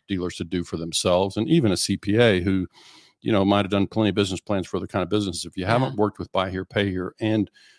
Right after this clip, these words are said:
Speaker 1: portfolios of receivables, this is the part that would be challenging to do. So what we've got here is some numbers. I call these drivers.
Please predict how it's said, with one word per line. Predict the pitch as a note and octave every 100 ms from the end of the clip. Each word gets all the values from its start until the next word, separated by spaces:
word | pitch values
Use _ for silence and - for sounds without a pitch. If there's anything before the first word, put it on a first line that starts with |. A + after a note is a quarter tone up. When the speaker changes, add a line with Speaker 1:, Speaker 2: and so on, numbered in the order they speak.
| _ _ _ _ _ _ _
Speaker 1:
portfolios | - A2 - - A2+ A2+ G2+ F2+
of | F#2
receivables, | - - C#3+ A#2 E2+ E2+ -
this | A2+ A2
is | G#2
the | F#2+
part | - F#2+ -
that | F#2+
would | F2+
be | F2+
challenging | - F#2 F2 F2 F2 F2
to | -
do. | F#2 F#2 E2+ - - - -
So | A2 G#2
what | A2+ -
we've | G#2
got | A2+ A2 G2
here | G2 F#2
is |
some | - A#2+
numbers. | B2 A#2 A#2+
I | B2+
call | C3+ B2+
these | G2+
drivers. | - F2+ F2+ G2 G2+ G2+